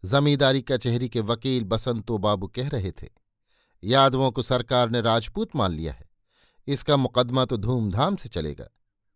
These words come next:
खुद वकील साहब कह रहे थे।" राजपूतों को ब्राह्मण टोली के पंडितों ने समझाया, "जब जब धर्म की हानि हुई है, राजपूतों ने ही उनकी रक्षा की है।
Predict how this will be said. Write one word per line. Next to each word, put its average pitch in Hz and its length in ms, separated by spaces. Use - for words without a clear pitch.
खुद 135 140
वकील 127 380
साहब 123 340
कह 117 180
रहे 78 200
थे।" - 180
राजपूतों 165 560
को 165 100
ब्राह्मण 135 380
टोली 131 280
के 135 100
पंडितों 117 420
ने 190 80
समझाया, 78 440
"जब 120 240
जब 120 220
धर्म 127 280
की 123 160
हानि 123 280
हुई 139 200
है, 147 260
राजपूतों 131 600
ने 135 100
ही 143 80
उनकी 135 320
रक्षा 123 320
की 92 160
है। 71 120